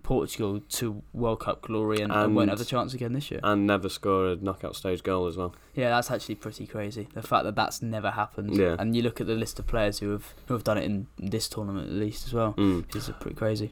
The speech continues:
Speaker 2: We haven't actually spoke about the goal yet, which
Speaker 1: No,
Speaker 2: is
Speaker 1: we haven't, <laughs> somehow.
Speaker 2: I mean, the leap it, it, it, itself from En-Nesyri is, you know, Ronaldo, I'm, I'm not sure I could even get that high. It is,
Speaker 1: <laughs>
Speaker 2: you know, an absolutely incredible feat of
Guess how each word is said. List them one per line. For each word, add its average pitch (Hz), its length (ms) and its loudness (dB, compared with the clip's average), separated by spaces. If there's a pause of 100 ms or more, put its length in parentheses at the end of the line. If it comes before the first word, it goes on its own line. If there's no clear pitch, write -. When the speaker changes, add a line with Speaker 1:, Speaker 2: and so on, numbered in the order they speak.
Speaker 2:
We 123 120 4
haven't 139 160 6
actually 123 180 -2
spoke 110 240 0
about 90 140 2
the 90 60 -4
goal 95 280 2
yet, 76 160 -6 (320)
which 95 260 -4
Speaker 1:
No, 175 140 6
Speaker 2:
is 123 140 2
Speaker 1:
we 156 80 4
haven't, 160 420 0
<laughs> - 0 -
somehow. 147 480 2 (540)
Speaker 2:
I 98 80 4
mean, 101 360 4 (380)
the 101 80 0
leap 107 340 4
it, - 160 -2
it, - 160 -6
it, 50 380 -4 (160)
itself - 460 -2
from 98 160 4
En-Nesyri 92 600 4
is, 92 460 0 (240)
you 92 80 0
know, 82 340 -2
Ronaldo, 87 720 2
I'm, 82 220 0
I'm 87 220 -4
not 90 120 -2
sure 92 160 -2
I 82 40 -4
could 92 120 -4
even 87 180 -2
get 85 180 0
that 85 160 0
high. 87 180 -2
It 78 300 -2
is, - 300 4
Speaker 1:
<laughs> - 40 -10
Speaker 2:
you 101 160 -2
know, 92 220 -2
an 90 140 -2
absolutely 92 840 -2
incredible 90 800 0 (220)
feat - 440 -2
of - 380 -6